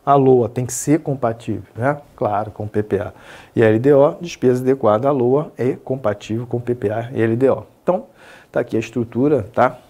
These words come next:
Reforçando aí exatamente a integração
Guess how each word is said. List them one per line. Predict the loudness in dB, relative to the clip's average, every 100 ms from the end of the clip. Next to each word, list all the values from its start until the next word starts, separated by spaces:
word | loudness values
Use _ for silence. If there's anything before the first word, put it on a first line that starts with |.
| _ _ _ _ _ -20 -20 -20 -20 _ -20 _ -6
Reforçando | -6 0 0 0 -4 0 2
aí | 2
exatamente | 0 -2 -4 -6 -6 -4 -4
a |
integração | -2 0 0 0 -4 -6 -6 -6